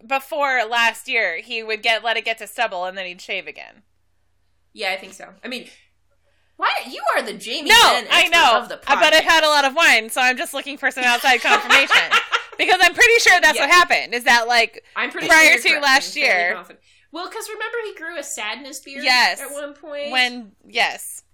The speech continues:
Speaker 1: when Jordy <laughs> left.
Speaker 2: Yeah, he grew the sadness beard, but then he shaved it.
Speaker 1: Yeah.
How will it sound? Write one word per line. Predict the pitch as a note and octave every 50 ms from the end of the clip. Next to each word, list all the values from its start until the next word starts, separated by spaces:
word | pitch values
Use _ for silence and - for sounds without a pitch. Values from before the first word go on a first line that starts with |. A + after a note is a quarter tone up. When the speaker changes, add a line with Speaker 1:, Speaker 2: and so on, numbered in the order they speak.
| _ _ _
Speaker 1:
when | - A#3+ A#3 A3+ A3+ B3 -
Jordy | G#3+ A#3 A3+ A3 A3 B3 G#3+
<laughs> | F#3
left. | F#3+ G#3+ A4+ A#4+ - - - - C5+ B4 C5+ C5+ C5+ B4 _ _ _ _ _ _ _ _ _ _ _ _ _ _ - _ _ _ _
Speaker 2:
Yeah, | G#3 G3+ D#3 B2+ - -
he | C4 A3+
grew | A#3+ D#4 G#4 G#4
the | G#4+ -
sadness | - C#4 B3 B3+ C4 C4 B3 B3+ -
beard, | - G#3 G3+ G3+ G3+
but | G3+ G3+
then | G#3+ A#3
he | A#3 -
shaved | - - G#3+ G#3 G3+ G#3 G#3 G3+ E3
it. | D3 C#3 -
Speaker 1:
Yeah. | A3+ A#3 A3+ G3+ D#3+ C#3 C3 -